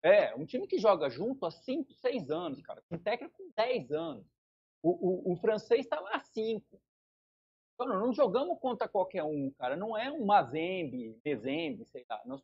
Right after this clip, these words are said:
jogamos contra um, é o principal time do, time mais rico do México, de um campeonato que é muito rico, que tem muito dinheiro,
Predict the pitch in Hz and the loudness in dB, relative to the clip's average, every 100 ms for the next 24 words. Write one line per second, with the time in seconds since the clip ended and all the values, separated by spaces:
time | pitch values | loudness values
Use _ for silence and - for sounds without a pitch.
0 | - 185 208 294 - 254 254 226 180 - | -6 -2 -2 -6 -8 -8 -6 -10 -10 -18
1 | _ _ _ _ _ _ 196 196 190 180 | _ _ _ _ _ _ -8 -4 -2 -2
2 | 196 - - 240 269 - 214 147 - _ | -4 -8 -4 -2 -2 -6 -10 -10 -16 _
3 | _ _ _ _ _ _ - 220 254 294 | _ _ _ _ _ _ -6 -4 -2 -4
4 | 185 208 202 160 123 117 139 - _ _ | -2 -2 -2 -4 -4 -6 -10 -14 _ _
5 | _ _ 233 277 285 277 233 160 170 233 | _ _ -6 -2 -2 0 0 -2 -4 -8
6 | - 277 277 202 233 330 277 147 147 175 | -4 0 2 4 4 2 -2 -6 -8 -14
7 | _ _ _ - 214 302 208 185 233 269 | _ _ _ -8 -4 0 2 2 2 0
8 | 190 175 127 | -6 -8 -12